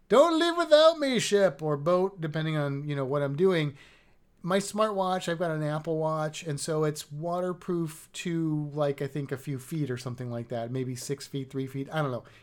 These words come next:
It's, it's not gonna cut it when I'm freediving down to, like, forty or fifty feet. That's not gonna work. So I just get, like, an inexpensive watch. Now I actually have, like, one with a depth gauge. It's expensive, but that's another story. But normally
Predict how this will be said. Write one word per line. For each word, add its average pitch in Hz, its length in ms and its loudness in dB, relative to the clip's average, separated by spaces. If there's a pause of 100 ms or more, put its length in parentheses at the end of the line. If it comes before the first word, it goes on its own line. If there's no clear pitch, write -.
It's, - 220 0 (420)
it's 196 180 0
not 240 240 -2
gonna 240 200 2
cut 196 300 -2
it 185 260 -2 (340)
when 165 220 0
I'm 165 400 -2
freediving 156 600 0
down 143 200 -2
to, 135 60 -4
like, 131 200 -4
forty 131 320 -4
or 123 80 -4
fifty 120 280 -10
feet. 107 280 -8
That's 123 220 -6
not 135 180 -6
gonna 127 160 -6
work. 123 280 -2
So 143 260 0 (680)
I 175 180 0
just 190 260 -2
get, 170 320 -2
like, 147 200 -2
an 143 80 -2
inexpensive 160 680 -4
watch. 156 280 -2
Now 180 160 -2
I 175 140 0
actually 170 260 -2
have, 143 200 0
like, 135 160 -2
one 139 160 -4
with 127 140 -8
a 127 40 -6
depth 127 300 -6
gauge. 123 220 -6
It's - 240 -14 (680)
expensive, 131 560 -8
but 123 80 -8
that's 135 200 -4
another 127 260 -6
story. 120 280 -8
But 147 160 -2
normally 190 720 2